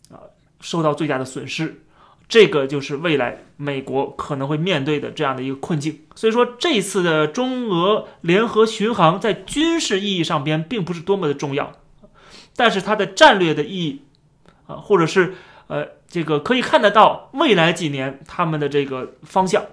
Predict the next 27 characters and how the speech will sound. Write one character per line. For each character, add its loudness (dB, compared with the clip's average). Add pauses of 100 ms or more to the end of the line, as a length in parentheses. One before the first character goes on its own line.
啊， -20 (340)
这 -2
个 -2
是 -4
值 0
得 4
我 -2
们 -10
所 -6
有 0
人 0
警 -2
醒 -8
的。 -18 (200)
这 -6
也 6
是 -2
未 4
来 4
美 0
国 0 (140)
会 0
遇 -2
到 2
的 -4
一 -4
个 -4